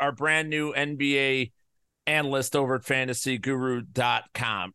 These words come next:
right? And Justin's really sort of leading the charge, if you will, for our basketball product henceforth, going forward. And I'm super excited for that.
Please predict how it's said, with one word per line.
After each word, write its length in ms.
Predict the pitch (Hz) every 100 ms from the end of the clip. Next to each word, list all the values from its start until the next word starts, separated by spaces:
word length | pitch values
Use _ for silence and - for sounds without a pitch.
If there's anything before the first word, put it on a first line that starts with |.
| 123
right? 280 | 120 123 117
And 160 | 117
Justin's 560 | 110 151 151 - 151 123
really 260 | 139 131 127
sort 240 | - 131
of 80 | 123
leading 320 | 151 143 143
the 120 | 131
charge, 540 | 117 - 135 131 123 127
if 180 | 117
you 120 | 127 117
will, 220 | 120 113
for 160 | -
our 160 | 117 110
basketball 580 | 117 120 117 - 110 110
product 460 | - 117 113 113 _ _ - - _
henceforth, 560 | - 143 123 - 101 95
going 320 | 139 131 127
forward. 640 | - 131 127 120 110 107
And 160 | 120 117
I'm 160 | 117 127 127
super 440 | - 202 185 170
excited 580 | 143 - - 131 127 120
for 180 | - 120
that. 320 | 113 113 113